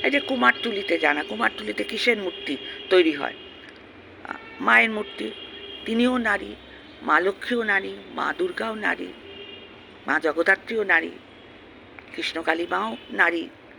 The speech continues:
কেউ এক একজন এক এক রূপে আসে। হুম?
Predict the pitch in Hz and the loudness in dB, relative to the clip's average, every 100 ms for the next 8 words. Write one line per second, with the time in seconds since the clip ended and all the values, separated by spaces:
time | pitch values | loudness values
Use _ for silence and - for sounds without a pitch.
0 | - - 240 277 - 190 196 262 - - | -10 -2 -2 0 0 -2 -2 -4 -4 -2
1 | - - 247 190 - 123 - - - - | 0 0 -2 -4 -2 0 0 -2 -6 -14
2 | - 131 | -12 -10